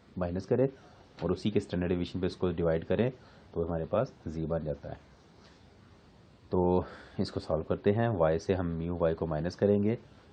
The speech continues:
और sigma y पे divide करेंगे इसको z बनाने के लिए, z बन गया। तो अगर इसके साथ आपने ये, अ, minus किया और divide किया तो इसके साथ भी ऐसे ही करेंगे। म्यू इसमें से minus किया फिफ्टी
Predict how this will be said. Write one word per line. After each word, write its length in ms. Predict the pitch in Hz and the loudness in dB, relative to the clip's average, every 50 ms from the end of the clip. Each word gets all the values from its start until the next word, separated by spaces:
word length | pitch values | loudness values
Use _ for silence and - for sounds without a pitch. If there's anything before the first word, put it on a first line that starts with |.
| - - 87 | -10 -4 -2
और 120 | 87 110 | -2 -2
sigma 500 | 113 - - - 80 80 82 87 98 123 131 127 110 104 90 82 | -4 -6 -10 -8 -4 -2 -2 -2 -2 -4 -8 -10 -8 -6 -4 -2
y 200 | 82 78 78 76 | 0 0 -2 -2
पे 200 | - - 110 135 - - - | -2 -2 -2 -2 -4 -8 -6
divide 280 | 90 82 78 73 76 | -4 -2 0 0 0
करेंगे 360 | - - 87 87 92 98 110 113 | 0 0 0 0 2 0 0 -2
इसको 220 | 104 - - 107 | -2 0 0 0
z 300 | 101 87 78 80 80 78 | 0 0 -2 -4 -4 -4
बनाने 320 | 78 82 80 76 76 76 | -2 -2 -2 -2 -4 -4
के 100 | 73 - | -6 -6
लिए, 220 | 80 78 78 78 78 | -6 -4 -4 -4 -4
z 160 | 76 82 85 | -4 -4 0
बन 200 | 90 113 120 120 | 2 2 2 4
गया। 160 | 117 120 123 - - - - - - - - - - - - - - - | 4 4 4 2 0 -14 -20 -20 -20 -20 -20 -20 -20 -20 -20 -20 -10 -2
तो 240 | - 87 85 85 - - | 0 2 4 4 2 2
अगर 180 | 80 87 92 92 | 2 4 4 4
इसके 220 | 92 - - 104 | 4 4 2 2
साथ 180 | 104 - 107 104 - | 4 6 4 6 4
आपने 240 | 104 101 104 104 104 | 2 2 2 2 4
ये, 200 | 104 104 107 101 | 4 4 4 2
अ, 580 | 101 - - - 101 95 90 90 90 87 90 | 0 -4 -6 -4 -2 0 0 2 0 0 0
minus 320 | 87 87 87 90 98 98 - | 2 2 2 0 0 -2 -2
किया 220 | - 98 98 95 | 2 4 6 6
और 100 | 95 92 | 6 4
divide 300 | 92 87 87 87 87 92 | 4 4 4 4 4 4
किया 140 | 98 104 104 | 6 6 6
तो 80 | 101 | 6
इसके 180 | 98 95 - 90 | 4 0 0 -2
साथ 160 | - - 85 | 0 0 0
भी 160 | 78 85 87 | 0 0 -2
ऐसे 180 | 82 - - 95 | -2 -2 -2 -2
ही 40 | 92 | 0
करेंगे। 420 | - 101 98 98 95 98 104 104 - - - - - - - - - | 2 2 2 2 2 0 0 -2 -4 -8 -20 -20 -20 -20 -20 -10 -6
म्यू 200 | 85 85 92 98 | -2 0 2 2
इसमें 200 | 98 95 98 92 | 2 0 -2 -4
से 100 | 87 - | -2 -2
minus 300 | 92 85 78 82 90 98 | 0 0 0 0 -2 -4
किया 260 | - - - 113 113 113 | -4 -2 0 2 2 2
फिफ्टी 640 | - - - - 78 73 - - 110 107 113 113 | 0 -6 -10 -8 -8 -8 -4 0 2 2 2 0